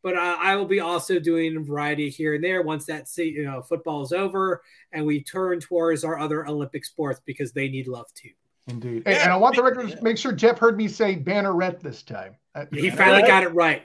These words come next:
Speaker 1: 'cause he didn't get it right when I was talking to him after the game last night.
Speaker 2: I got
Speaker 3: Right.
Speaker 2: it. I got it. I got it right the first time on the, on the podcast, and then I got it wrong the second. It's weird.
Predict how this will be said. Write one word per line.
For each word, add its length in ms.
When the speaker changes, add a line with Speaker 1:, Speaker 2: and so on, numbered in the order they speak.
Speaker 1:
'cause 140
he 80
didn't 240
get 140
it 100
right 200
when 120
I 40
was 120
talking 280
to 60
him 160
after 220
the 80
game 220
last 260
night. 200
Speaker 2:
I 120
got 120
Speaker 3:
Right. 100
Speaker 2:
it. 100
I 120
got 220
it. 120
I 100
got 220
it 100
right 240
the 80
first 380
time 340
on 220
the, 100
on 180
the 60
podcast, 640
and 100
then 120
I 60
got 220
it 60
wrong 220
the 80
second. 400
It's 120
weird. 360